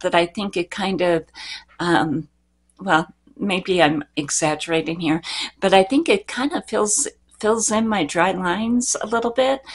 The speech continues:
I mean, maybe it's all in my head. I, it's not a scientific experiment, um,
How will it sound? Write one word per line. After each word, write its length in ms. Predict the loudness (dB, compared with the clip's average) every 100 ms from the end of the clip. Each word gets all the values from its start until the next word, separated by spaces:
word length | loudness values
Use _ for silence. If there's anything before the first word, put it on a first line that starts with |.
| -16 -12 0
I 40 |
mean, 220 | 4 6
maybe 240 | 4 4 0
it's 160 | 4
all 160 | 4 4
in 100 | 2
my 120 | 0
head. 440 | -2 0 0 -2 -6 -4
I, 240 | -2 -2 -4
it's 520 | -8 -8 -4 -4 -2
not 240 | 2 4 4
a 80 | 0
scientific 720 | 2 2 2 -6 -6 -6 -6
experiment, 960 | -6 -6 -2 0 2 2 0 -2 -6 -10 -8 -8 -10 _
um, 340 | 2 4 4